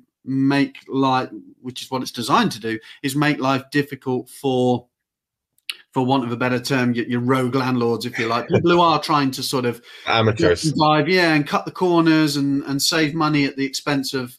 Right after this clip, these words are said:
Speaker 1: actually having a really good product on the market.
Speaker 2: Yeah, I would, I would completely concur with you on that. It is certainly something, like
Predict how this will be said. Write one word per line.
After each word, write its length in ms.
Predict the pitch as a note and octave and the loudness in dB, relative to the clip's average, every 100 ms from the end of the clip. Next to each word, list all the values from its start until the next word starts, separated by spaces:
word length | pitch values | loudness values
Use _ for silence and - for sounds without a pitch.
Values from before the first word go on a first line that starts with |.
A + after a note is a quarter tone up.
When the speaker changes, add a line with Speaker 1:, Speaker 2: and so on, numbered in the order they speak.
| - | -8
Speaker 1:
actually 340 | C3+ A#2+ C3+ | -6 -6 -6
having 240 | B2+ B2+ B2+ | -6 -4 -4
a 60 | |
really 240 | B2+ C3 B2+ | -4 -2 -2
good 180 | C3 C3 | -6 -6
product 420 | C3 B2 B2 - | -6 -6 -8 -8
on 120 | A#2+ | -8
the 60 | A2+ | -6
market. 520 | A#2 A2+ - G2+ - _ _ _ _ - | -6 -8 -12 -20 -20 _ _ _ _ -2
Speaker 2:
Yeah, 180 | G#2+ F#2+ - | -2 -2 0
I 160 | A2 | 4
would, 220 | G#2+ G#2+ - | 4 4 0
I 80 | G2 | 0
would 220 | F#2+ G2 - | 0 -4 -12
completely 920 | G2 G2 _ _ _ _ - A2+ G2 | -12 -12 _ _ _ _ -6 -4 -4
concur 360 | G2+ F#2 G2 F2+ | -8 -6 0 0
with 160 | E2+ | 0
you 80 | F2 | -6
on 60 | E2 | -6
that. 240 | E2 - | -6 -4
It 160 | - - | -2 0
is 320 | G2 G2 F2 | 0 -2 -6
certainly 920 | - - - G#2 F2+ G2 F#2 F2+ F2 _ _ _ _ _ | -12 -14 -4 -2 0 -2 -2 -2 -6 _ _ _ _ _
something, 420 | - F2+ F2 E2+ - | -10 -8 -6 -8 -10
like 240 | D#2+ E2+ | -8 -8